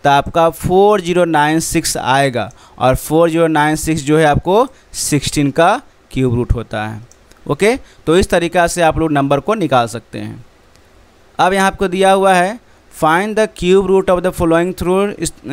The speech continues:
estimation। एस्टिमेशन मेथड से आपको बनाना है। तो सबसे पहले जो नंबर होगा उसको, स्टार्टिंग का नंबर को हम लोग तीन में डिवाइड करेंगे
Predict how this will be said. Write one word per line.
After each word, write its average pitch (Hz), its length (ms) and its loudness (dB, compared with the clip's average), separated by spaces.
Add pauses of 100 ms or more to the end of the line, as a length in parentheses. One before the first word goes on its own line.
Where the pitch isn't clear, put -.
(140)
estimation। 160 640 0
एस्टिमेशन 175 500 -2
मेथड 190 220 -2
से 190 120 -2
आपको 170 180 -2
बनाना 131 320 0
है। 117 160 -14 (380)
तो 151 60 -6
सबसे 180 280 -2
पहले 202 420 0
जो 180 160 -2
नंबर 170 460 0
होगा 202 420 2
उसको, 165 460 0
स्टार्टिंग 165 540 -2
का 202 80 0
नंबर 185 300 0
को 190 120 -4
हम 185 100 -2
लोग 190 120 -4 (120)
तीन 185 180 -2
में 190 220 -2
डिवाइड 180 260 2
करेंगे 202 480 -4